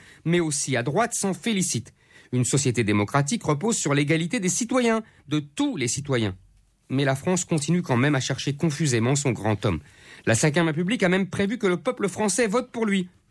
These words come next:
Mais plus personne ne croit à la vertu de ce sacre-là, même celui qui en bénéficie. Euh, il y a quelques années, Chirac, résidant à l'Élysée, son vieil ennemi Giscard avait cru lui lancer une vacherie de plus en disant : « En ces temps difficiles, il manque un De Gaulle à la tête de la France. »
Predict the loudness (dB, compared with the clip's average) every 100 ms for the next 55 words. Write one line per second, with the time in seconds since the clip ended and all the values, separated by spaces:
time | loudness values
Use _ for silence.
0 | _ _ -4 -2 -2 -2 0 0 2 0
1 | 0 2 2 2 -2 -4 -8 -4 -2 -2
2 | 0 0 0 -4 -20 -4 0 2 2 0
3 | -2 -2 -2 0 2 2 2 0 -4 -4
4 | -8 -12 -20 -20 -12 -6 0 2 4 2
5 | 0 -2 -2 0 2 0 0 2 2 0
6 | -8 _ -8 -2 -2 0 0 2 2 2
7 | 2 2 2 2 2 2 2 2 0 0
8 | 0 2 2 2 0 -2 -2 2 2 2
9 | 2 2 2 2 2 -2 0 0 0 0
10 | 2 4 2 0 -14 -12 -4 -2 0 0
11 | 0 0 0 0 0 2 2 2 2 0
12 | 0 -2 2 2 2 0 2 0 -2 -2
13 | -2 -2 -2 -4 -10 -12